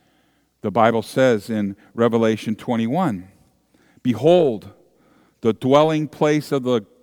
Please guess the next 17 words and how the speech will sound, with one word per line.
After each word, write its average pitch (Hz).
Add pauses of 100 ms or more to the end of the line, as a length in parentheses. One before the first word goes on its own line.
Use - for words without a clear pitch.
(280)
of 110
God 147
is 107
with 107
man, 113 (1300)
and 123
he 139
will 127
dwell 135
with 127
them, 135 (640)
and 117
they 127
will 123
be 123
his 120
people, 165